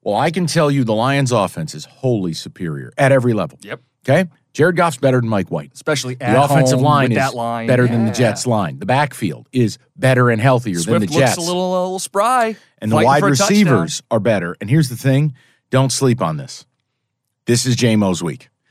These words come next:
Speaker 1: Jameson Williams came back last week, limited. I'm telling you, the reports coming out of practice of what this kid looks like, what this kid's doing in practice, I'm telling you,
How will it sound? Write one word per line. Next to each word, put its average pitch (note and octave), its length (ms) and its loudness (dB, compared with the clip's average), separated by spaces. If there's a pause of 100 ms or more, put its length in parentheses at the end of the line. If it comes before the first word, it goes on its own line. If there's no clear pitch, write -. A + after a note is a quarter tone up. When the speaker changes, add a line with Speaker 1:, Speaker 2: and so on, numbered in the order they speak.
(200)
Speaker 1:
Jameson C3 560 0
Williams D3+ 600 2 (220)
came - 240 -8
back C3 260 0
last D3 380 0
week, A#2+ 420 -4
limited. B2+ 800 2 (520)
I'm C#3+ 240 2
telling D3+ 460 0
you, C2+ 140 -10 (800)
the A2+ 80 -4
reports C3+ 520 0
coming D#3 280 2
out C#3 120 2
of C3 80 -4
practice - 640 -4 (180)
of E2 180 -4
what A2 380 0
this D3 260 0
kid C3+ 340 -2
looks A#2+ 400 -4
like, - 380 -12 (640)
what A2+ 380 0
this D3+ 220 0
kid's B2+ 360 -2
doing G#2 460 2
in D2+ 100 -6
practice, - 680 -16 (420)
I'm F#2+ 160 -6
telling A#2+ 420 0
you, D#3 260 2